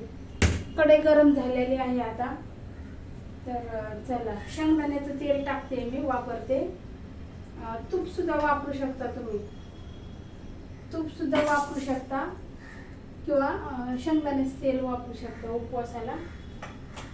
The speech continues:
अ, तर तेल वगैरे आता हे कढई गरम झालेली आहे. आता मी हे कच्चे शेंगदाणे आणि हिरवी मिरची वाटली आहे ना कच्ची, तर, अ,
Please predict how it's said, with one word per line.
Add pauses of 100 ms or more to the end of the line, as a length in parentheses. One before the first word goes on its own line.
अ,
तर
तेल
वगैरे
आता
हे
कढई
गरम
झालेली
आहे. (2750)
आता
मी
हे
कच्चे
शेंगदाणे
आणि
हिरवी
मिरची
वाटली
आहे
ना
कच्ची, (420)
तर,
अ,